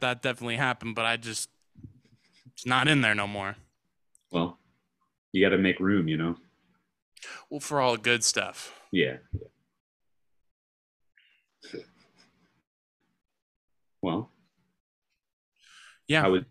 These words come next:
Speaker 2: your weekend?
Speaker 1: So, on top of the three power outages I had last weekend, I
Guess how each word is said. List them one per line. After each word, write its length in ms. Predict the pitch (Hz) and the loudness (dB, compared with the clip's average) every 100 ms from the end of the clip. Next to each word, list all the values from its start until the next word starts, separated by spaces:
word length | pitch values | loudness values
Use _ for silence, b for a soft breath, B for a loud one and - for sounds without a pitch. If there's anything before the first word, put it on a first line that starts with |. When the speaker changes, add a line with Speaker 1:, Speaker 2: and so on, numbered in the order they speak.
| - | -6
Speaker 2:
your 160 | 85 87 | -2 0
weekend? 460 | - - 78 78 - _ _ _ _ _ _ - b b b b b b b b b - - - 64 62 62 - - - - - - | 2 2 2 -2 -12 _ _ _ _ _ _ -20 b b b b b b b b b -2 2 2 0 -2 -4 -6 -6 -8 -10 -14 -4
Speaker 1:
So, 600 | - 165 151 143 135 135 139 | 2 4 6 6 6 4 4
on 180 | 151 | 2
top 260 | 156 160 165 | 2 2 4
of 100 | 190 | 4
the 100 | 185 | 2
three 220 | - 147 | 2 2
power 340 | - 117 113 117 | 2 4 6 6
outages 460 | 127 131 143 139 | 4 0 -4 0
I 80 | 143 | 0
had 220 | 147 147 | 0 0
last 260 | 143 147 - | 0 0 -2
weekend, 480 | 151 156 156 160 - B B B B _ | -4 -2 -2 -4 -6 B B B B _
I 920 | 123 123 123 123 123 123 123 123 120 | -2 0 2 2 2 2 2 2 0